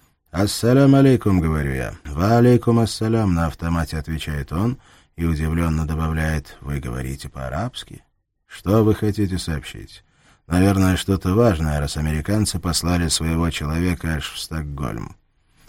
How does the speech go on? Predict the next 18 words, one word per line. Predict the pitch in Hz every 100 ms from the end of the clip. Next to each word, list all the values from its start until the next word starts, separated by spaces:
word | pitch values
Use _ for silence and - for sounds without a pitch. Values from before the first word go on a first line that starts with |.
| _
Вчерашние | - 82 80 73 78 73
снимки | - 78 71
со | 71 85
спутника. | - 80 - 64 64 62 _ _
Иранский | 78 87 101 95 -
флот | 90 - 98 104
пытается | - 87 98 95 -
перекрыть | 87 92 90 98 98 -
трафик | 87 98 90 92 -
в |
Персидском | - 92 85 92 82 - 87
заливе. | 82 85 73 64 60 - - -
Артиллерия | 92 - 92 101 101 98
готовится | 92 90 101 95 - 92
к |
атаке | 95 - 90 - 90
на | 85
Багдад". | 80 82 80 71 - -